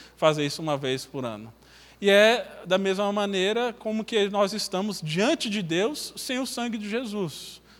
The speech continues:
Não temos como chegar diante da presença dele.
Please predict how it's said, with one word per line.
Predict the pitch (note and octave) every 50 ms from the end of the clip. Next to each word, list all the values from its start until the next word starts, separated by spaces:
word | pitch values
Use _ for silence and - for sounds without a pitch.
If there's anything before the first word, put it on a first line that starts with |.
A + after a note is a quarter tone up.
| - - -
Não | F3+ G3+ A#3 A#3
temos | - A#3+ B3 B3+ C#4 - - -
como | - - - F3+ G3+ A3+ A#3+ A3 F#3+ D3
chegar | - - D3 C3+ - B2+ B2 A#2+
diante | B2+ D3 C#3+ C#3 - C#3
da | C#3 C3 B2+
presença | - B2 A#2 A2+ A#2+ B2 A#2+ - - A2+
dele. | G#2 A2+ -